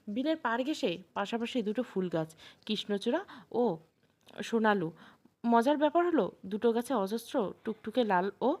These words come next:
হলুদ রাঙা ফুল ফুটেছে। বাসি ফুলগুলো বিলের পানিতে টুপটুপ করে ঝরে পড়েছে। বাড়ির সামনে বিলের পাড়ে দাদাজান বাঁশ ও কাঠ দিয়ে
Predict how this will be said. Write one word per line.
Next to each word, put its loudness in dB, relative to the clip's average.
হলুদ 2
রাঙা 2
ফুল 2
ফুটেছে। -4
বাসি 2
ফুলগুলো 2
বিলের 2
পানিতে 2
টুপটুপ -6
করে 2
ঝরে 0
পড়েছে। -2
বাড়ির 4
সামনে 2
বিলের 0
পাড়ে 0
দাদাজান 0
বাঁশ 0
ও 0
কাঠ -2
দিয়ে 2